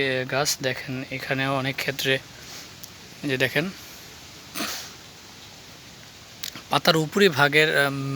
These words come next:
মেঝেতে সমস্যা বেশি। ওই যে দেখেন, দেখা যাচ্ছে আর কি। এটা এই গ্রুপের, আহ, ছত্রাকনাশকটা যদি স্প্রে করেন সেক্ষেত্রে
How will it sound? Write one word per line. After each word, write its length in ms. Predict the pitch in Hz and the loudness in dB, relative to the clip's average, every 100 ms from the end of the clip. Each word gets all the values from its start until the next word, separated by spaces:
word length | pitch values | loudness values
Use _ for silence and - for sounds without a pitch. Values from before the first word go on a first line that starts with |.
| 139 | 0
মেঝেতে 400 | 147 147 156 156 | 0 0 0 2
সমস্যা 360 | - 131 127 131 | 2 0 0 0
বেশি। 200 | 127 151 | 0 0
ওই 160 | 151 | 0
যে 60 | 143 | 0
দেখেন, 300 | 131 120 139 190 165 139 | 0 0 -4 -6 -8 -6
দেখা 200 | 127 131 | -2 -2
যাচ্ছে 280 | 127 - | -2 -2
আর 80 | 131 - | -4 -4
কি। 120 | 170 - - - - - - - - - - - - - | -10 -12 -18 -20 -20 -20 -20 -20 -20 -20 -20 -20 -20 -8
এটা 220 | 160 143 | -2 6
এই 140 | 147 139 | 6 6
গ্রুপের, 360 | 143 139 143 139 | 2 2 4 6
আহ, 120 | 135 | 6
ছত্রাকনাশকটা 680 | 127 135 135 135 143 - 139 | 6 2 2 2 2 4 4
যদি 200 | 139 139 | 4 0
স্প্রে 260 | - 143 | 6 6
করেন 180 | 139 165 | 8 6
সেক্ষেত্রে 580 | - 139 143 - 135 | 6 4 2 0 2